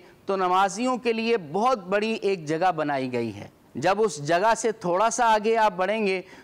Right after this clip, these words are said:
تو آپ کو ایک بڑا ہی عالیشان، برکتوں والا، اپنے جلوے لٹاتا ہوا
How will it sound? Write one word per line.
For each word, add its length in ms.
تو 160
آپ 340
کو 120
ایک 340
بڑا 280
ہی 180
عالیشان، 840
برکتوں 580
والا، 500
اپنے 400
جلوے 440
لٹاتا 500
ہوا 340